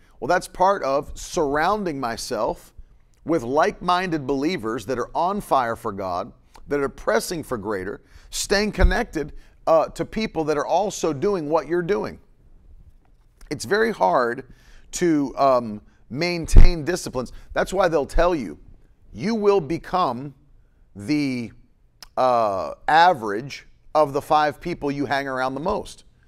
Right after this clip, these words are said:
This is why it's so important who you surround yourself with, 'cause you'll become the average of the five people that you hang around the most. So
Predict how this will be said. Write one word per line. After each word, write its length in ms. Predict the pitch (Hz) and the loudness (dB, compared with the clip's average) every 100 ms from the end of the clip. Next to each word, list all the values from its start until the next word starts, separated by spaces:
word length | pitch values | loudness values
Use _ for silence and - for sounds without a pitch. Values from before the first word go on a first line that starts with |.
| _ _ | _ _
This 140 | 190 180 | -8 -6
is 120 | 156 | -2
why 220 | 165 147 | 2 2
it's 120 | 139 | 0
so 160 | - 175 | -4 -4
important 540 | 147 180 196 143 117 - | -2 -2 -2 -4 -14 -8
who 220 | 196 196 | -4 -4
you 220 | 165 170 | -4 -8
surround 500 | - 151 143 214 233 | -6 -4 -2 -2 -4
yourself 420 | 117 - 95 76 | -8 -8 -8 -8
with, 260 | 80 - - _ _ _ _ - - - - - _ _ _ _ - - - - - - - _ - _ - _ _ - - | -10 -12 -14 _ _ _ _ -20 -20 -20 -20 -20 _ _ _ _ -20 -20 -20 -20 -20 -20 -20 _ -20 _ -20 _ _ -20 -6
'cause 200 | 131 107 | -4 -2
you'll 140 | 160 | -2
become 300 | 180 - 196 | -2 -4 -4
the 120 | 208 | -2
average 500 | 180 127 120 147 - - - _ _ - _ _ _ _ _ _ - - - | -2 -2 -2 -6 -12 -20 -20 _ _ -20 _ _ _ _ _ _ -20 -10 2
of 200 | 156 123 | 2 2
the 200 | 131 127 | -4 -4
five 380 | - 143 147 - | 0 2 2 -2
people 260 | 175 - | -10 -8
that 180 | 120 117 | -8 -6
you 100 | 135 | -6
hang 180 | 143 127 | -6 -6
around 220 | 120 117 | -6 -8
the 40 | 120 | -6
most. 280 | 107 - - - - - | -10 -12 -18 -20 -20 -12
So 420 | - 196 160 | 0 4 2